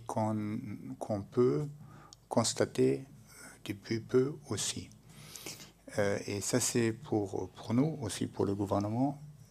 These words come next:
quelque chose de nouveau avec lequel il faut, euh, traiter. Sur la proportion, euh,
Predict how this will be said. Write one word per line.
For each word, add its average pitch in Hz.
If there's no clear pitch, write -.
quelque 113
chose 123
de 101
nouveau 123
avec 113
lequel 110
il -
faut, 135
euh, 110
traiter. 98
Sur -
la 135
proportion, 117
euh, 110